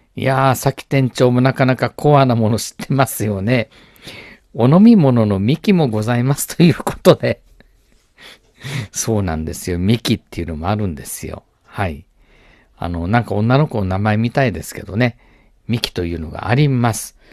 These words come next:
それも非常に美味しい黒糖味と、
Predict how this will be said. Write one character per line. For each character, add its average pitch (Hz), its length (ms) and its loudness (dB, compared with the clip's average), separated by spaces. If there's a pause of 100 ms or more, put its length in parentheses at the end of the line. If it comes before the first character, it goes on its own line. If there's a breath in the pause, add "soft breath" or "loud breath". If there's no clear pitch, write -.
(260 soft breath)
そ - 180 -4
れ 117 60 0
も 98 180 -4
非 117 180 -4
常 107 220 -4
に 90 120 -6
美 - 120 -6
味 120 120 0
し - 360 -8
い - 20 -18
黒 - 220 -14
糖 110 320 -4
味 101 240 -4
と、 120 320 0